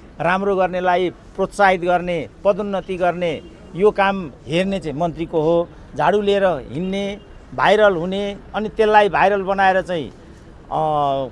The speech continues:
कोकोहोलो मचाउने, यो मैले देख्दा, अ, शोभनीय कुरा हुँदैन। म फेरि भन्छु, त्यो काम मन्त्रीको होइन। अब सभ्य मुलुकहरूमा त्यस्तो छ, जस्तो जापानमा गयो भनेदेखि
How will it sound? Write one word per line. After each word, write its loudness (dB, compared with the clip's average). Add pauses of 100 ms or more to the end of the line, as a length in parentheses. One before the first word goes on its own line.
कोकोहोलो 4
मचाउने, -2
यो -2
मैले -4
देख्दा, 0 (220)
अ, -8
शोभनीय 0
कुरा 0
हुँदैन। 0 (420)
म 0
फेरि 0
भन्छु, -4
त्यो -4
काम -4
मन्त्रीको -6
होइन। 0 (680)
अब 2
सभ्य 2
मुलुकहरूमा 0
त्यस्तो -2
छ, -2
जस्तो 2
जापानमा 4
गयो 6
भनेदेखि 0